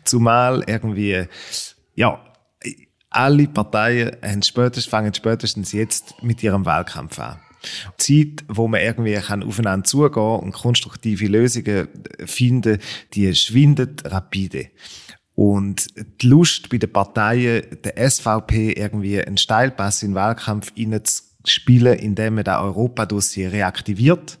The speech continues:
und, äh, der S V P die Möglichkeit gibt, quasi ihres wichtigste Mobilisierungsthema wieder zu spielen, die Lust, die ist an einem sehr kleinen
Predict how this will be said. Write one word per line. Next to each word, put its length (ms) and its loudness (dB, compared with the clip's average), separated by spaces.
und, 520 -4
äh, 120 0
der 160 -2
S 160 0
V 100 -2
P 160 0
die 140 -2
Möglichkeit 480 -2
gibt, 200 -6
quasi 380 -4
ihres 480 -4
wichtigste 680 2
Mobilisierungsthema 1080 -2
wieder 240 -4
zu 60 2
spielen, 420 2
die 120 8
Lust, 420 2
die 120 2
ist 100 0
an 140 -2
einem 100 -2
sehr 260 -2
kleinen 380 -2